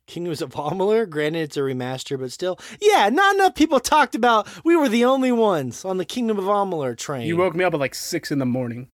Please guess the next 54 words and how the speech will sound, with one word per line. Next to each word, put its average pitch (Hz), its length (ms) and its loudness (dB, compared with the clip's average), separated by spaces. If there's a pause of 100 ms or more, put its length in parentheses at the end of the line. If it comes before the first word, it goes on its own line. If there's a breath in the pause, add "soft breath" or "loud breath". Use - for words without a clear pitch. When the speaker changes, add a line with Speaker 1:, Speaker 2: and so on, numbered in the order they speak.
(140)
Speaker 1:
<laughs> - 1400 -8
Once 160 240 -2
again. 151 460 -4 (320 soft breath)
Hey, 175 140 2
look, 185 160 2
I 185 140 2
love 226 200 2
that 190 140 2
game 180 180 0
too, 208 180 -4
but 160 120 0
it 147 60 0
was 165 160 0
about 151 240 -2
seven 151 300 -2
thousand 135 340 -2
hours 147 320 0
that 123 120 -4
I, 113 60 -6
even 120 180 -6
I 135 160 -4
didn't 95 220 -12
have 95 180 -16
to - 80 -20
commit 98 260 -18
to 104 160 -14
it 98 40 -14
at 95 100 -18
the 98 60 -20
time. 101 340 -16
So, 107 260 -12 (480 loud breath)
good 165 160 -6
lord. 120 380 -8 (560)
I 175 100 0
was 180 120 0
just 170 160 -4
like, 165 140 -4
"These 285 180 -2
bitches," 226 520 2
and 196 80 2
I'm, 196 120 0
like, 170 160 0
twenty 180 240 -4
hours 165 300 2
into 175 100 -4
the 160 80 0
game, 160 260 -2
and 165 60 -4
I'm 156 100 -4
looking 165 200 -2
at 151 80 -4
the 143 60 -8
map 151 320 -2
like, 156 220 -2